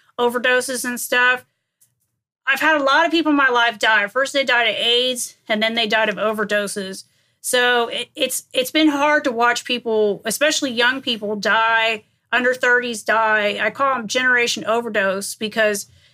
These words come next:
you know, there's been a million people lost to overdose since the late nineties. And especially in the past few years, people taking a pill and it's got fentanyl in it and they die, and coke and the, you know, people, the, the lady from the beauty bar, you have people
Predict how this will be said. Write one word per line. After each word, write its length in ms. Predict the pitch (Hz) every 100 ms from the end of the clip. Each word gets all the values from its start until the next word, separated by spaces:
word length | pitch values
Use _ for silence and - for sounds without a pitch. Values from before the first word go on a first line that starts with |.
| -
you 80 | 247
know, 100 | 247
there's 220 | 247 254
been 260 | - 294 294
a 80 |
million 380 | 254 262 277 277
people 320 | 269 269 254
lost 380 | 233 233 233 -
to 80 | 220
overdose 500 | 240 269 220 214 214
since 220 | 226 214
the 60 | 214
late 260 | 220 214 202
nineties. 640 | 214 247 214 202 208 - _ _ _
And 80 | 226
especially 460 | 226 254 262 277
in 60 | 262
the 80 | 226
past 340 | 233 226 226
few 140 | - 233
years, 360 | 247 277 262
people 240 | - 247 240
taking 300 | 240 233 220
a 60 |
pill 460 | 208 254 254 254 254
and 120 | 220
it's 100 | 208
got 240 | - 208 196
fentanyl 460 | 262 247 247 254
in 60 | 247
it 80 | 240
and 120 | 208
they 100 | 214
die, 500 | 202 220 233 240 240
and 200 | 214 196
coke 440 | - 247 254 254
and 160 | 226 214
the, 120 | 202
you 100 | 214
know, 120 | 220
people, 300 | 202 240 240
the, 120 | 214
the 340 | 202 208 208 185
lady 240 | 208 240 240
from 180 | 240
the 60 | 214
beauty 280 | 214 302 294
bar, 380 | 285 277 277 262
you 120 | 240
have 180 | 226 214
people 420 | 226 220 208